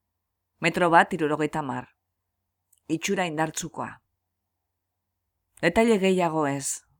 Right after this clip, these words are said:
segundotan amaitu baitzen guztia. Kanpoan beste norbait ere egon zitekela zain, hori ere bazioten iturri informatuek. Beraz, bi edo hiru lagun.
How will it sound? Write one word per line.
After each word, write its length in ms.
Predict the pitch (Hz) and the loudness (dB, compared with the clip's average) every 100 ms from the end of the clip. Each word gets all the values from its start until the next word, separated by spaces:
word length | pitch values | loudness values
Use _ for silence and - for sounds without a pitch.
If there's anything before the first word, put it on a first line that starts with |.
| - | -8
segundotan 720 | - 156 165 151 143 170 135 | -2 0 0 -4 0 0 0
amaitu 420 | 135 147 135 131 | -2 -2 -4 -6
baitzen 400 | 131 127 139 131 | -6 -6 -8 -10
guztia. 540 | 139 139 135 120 113 _ _ _ _ _ _ _ _ _ _ _ _ _ _ - | -10 -12 -10 -10 -12 _ _ _ _ _ _ _ _ _ _ _ _ _ _ 2
Kanpoan 600 | 170 170 165 160 170 165 | 4 4 6 6 4 2
beste 320 | 151 - 151 | -2 -2 -4
norbait 440 | 139 139 139 151 | -4 0 0 0
ere 240 | 139 165 147 | 0 2 2
egon 240 | 127 131 | 0 -4
zitekela 560 | - 139 139 147 135 131 | -4 -6 -6 -4 -4 -4
zain, 420 | - 165 139 139 _ _ _ _ _ _ _ _ _ _ - | -2 -2 -4 -10 _ _ _ _ _ _ _ _ _ _ 0
hori 260 | 175 170 | 4 6
ere 240 | 151 135 131 | 6 4 2
bazioten 580 | 151 - 151 135 127 | 2 2 0 -2 -4
iturri 380 | 123 127 151 139 | -4 -2 -2 -2
informatuek. 840 | 120 120 127 127 131 117 - - - _ _ _ _ _ _ _ _ _ _ _ - | -6 -8 -8 -8 -8 -8 -10 -16 -20 _ _ _ _ _ _ _ _ _ _ _ -4
Beraz, 480 | 151 156 170 185 - _ _ _ _ _ _ _ | 0 4 2 0 -10 _ _ _ _ _ _ _
bi 220 | 165 175 151 | 2 4 6
edo 240 | 131 131 | 4 0
hiru 240 | 127 127 | 0 0
lagun. 340 | 123 117 - | -2 -4 -8